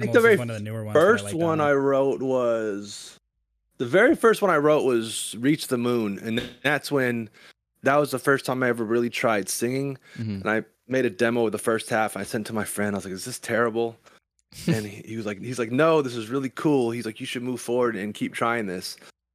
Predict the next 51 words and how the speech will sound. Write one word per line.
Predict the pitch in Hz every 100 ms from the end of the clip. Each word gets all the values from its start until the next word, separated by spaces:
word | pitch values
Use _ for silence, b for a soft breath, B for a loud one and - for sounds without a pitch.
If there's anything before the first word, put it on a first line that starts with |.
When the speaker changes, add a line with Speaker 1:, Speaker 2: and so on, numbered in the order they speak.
| _ _
Speaker 2:
So | - 127 123 -
the, | 127 117
the | 127
reason | 175 175
it | 127
took | - 170
so | 170 131
long | 120 120
is | 113
I | 120
was | 120 101
just, | 151 - - B B - _ -
you | 175
know, |
I | 175
had | 160
a |
roommate, | 120 135 139 139 139 131
and | 117 104 - -
I | 120
was | 117
really | 139 120
nervous | 113 117 120 120
about | 110 117
singing, | - 117 113 113
so | 107 107
I |
would | 104
Speaker 3:
Okay. | 110
Speaker 2:
always | 113 107 - -
wait | 120 -
for |
my | 110
roommate | 107 110 101
to | -
be | 104
gone, | 104 101 101 101
and | 95 90 -
Speaker 3:
I |
feel | 107 110 98
that. | 95 95 95
Speaker 2:
um, | 92 92 - _
that's | 127 180
why | 214
some | 156 - 151
of | 139
the | 110
songs, | - 113 139 117 107 - - b _ _
like, | 107 92 82
are, | 98 - -
are | 98 90